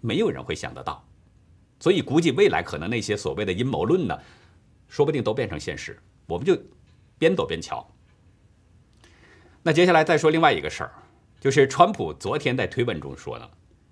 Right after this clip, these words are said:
乔治亚州州长布莱恩坎普应该辞职。川普在推文中说，他是个妨碍者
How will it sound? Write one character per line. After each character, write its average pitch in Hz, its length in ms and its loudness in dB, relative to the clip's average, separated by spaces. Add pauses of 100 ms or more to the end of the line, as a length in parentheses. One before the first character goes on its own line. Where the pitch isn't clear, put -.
(200)
乔 120 320 -4
治 147 140 -2
亚 156 220 4
州 95 120 -4
州 104 220 -2
长 71 260 -4 (140)
布 135 80 -2
莱 127 120 6
恩 131 140 0
坎 117 240 -4
普 - 320 -12 (540)
应 120 160 -2
该 120 140 -2
辞 101 180 -6
职。 65 240 -14 (1120)
川 151 140 0
普 147 80 0
在 107 100 0
推 101 120 -2
文 98 120 -4
中 80 120 -8
说， 69 200 -10 (460)
他 - 160 4
是 214 220 -2
个 147 100 2
妨 98 380 0
碍 196 160 6
者 65 240 -8